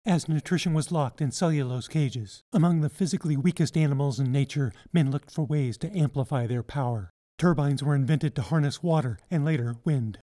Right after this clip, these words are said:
Water wheels were known in Roman times and changed little during the Middle Ages. Windmills likely evolved independently in Persia and Northern Europe during the seventh century.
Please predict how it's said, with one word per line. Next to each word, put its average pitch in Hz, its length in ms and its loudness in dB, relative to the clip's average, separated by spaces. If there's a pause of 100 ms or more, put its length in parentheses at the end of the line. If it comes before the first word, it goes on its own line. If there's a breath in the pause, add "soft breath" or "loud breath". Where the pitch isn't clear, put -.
(140)
Water 170 240 0
wheels 147 340 0
were 151 120 2
known 156 180 4
in 160 160 4
Roman 170 260 4
times 127 460 -2
and 165 140 2
changed 160 320 -2
little 151 220 0
during 143 280 0
the 135 80 0
Middle 139 240 0
Ages. 120 460 -4 (160)
Windmills 156 500 2
likely 151 280 0
evolved 147 360 0
independently 156 680 0
in 120 120 -2
Persia 165 520 0
and 156 140 2
Northern 139 300 0
Europe 143 300 0
during 147 200 0
the 127 80 -2
seventh 139 400 -4
century. 127 460 -4